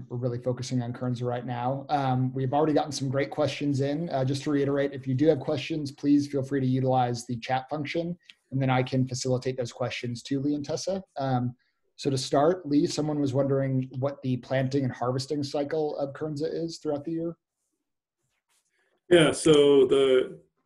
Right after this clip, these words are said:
Speaker 2: the planting largely mimics what we'd expect with, uh, uh, winter wheat, which means that it has to be planted in the fall and then go through a winter period, which causes the plant to actually make heads.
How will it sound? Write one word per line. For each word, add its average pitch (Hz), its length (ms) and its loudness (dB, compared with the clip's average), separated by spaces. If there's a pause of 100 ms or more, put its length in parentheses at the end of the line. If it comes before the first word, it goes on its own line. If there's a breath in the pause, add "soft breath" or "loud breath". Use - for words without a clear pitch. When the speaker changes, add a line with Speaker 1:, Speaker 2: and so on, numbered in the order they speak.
Speaker 2:
the - 60 -6
planting 208 580 2
largely 147 500 4
mimics 139 460 0
what 135 140 0
we'd - 120 6
expect 127 420 -2
with, 123 300 2
uh, 117 380 -2 (1500 soft breath)
uh, 127 380 0 (180)
winter 156 300 6
wheat, 170 320 8 (280 loud breath)
which - 260 -4
means 131 260 -4
that 120 280 2
it 117 60 -4
has - 160 -2
to 131 120 -6
be 120 60 -6
planted 127 300 0
in 123 100 0
the 117 100 0
fall 180 560 0 (100)
and 120 160 -6
then 110 200 -2
go 127 180 4
through 127 280 4
a - 20 6
winter 123 360 0
period, 143 380 4
which 123 260 0 (1200)
causes 110 260 0
the 123 80 -8
plant 127 240 -2
to 113 100 -4
actually 120 220 -2
make 120 220 -2
heads. 160 260 -2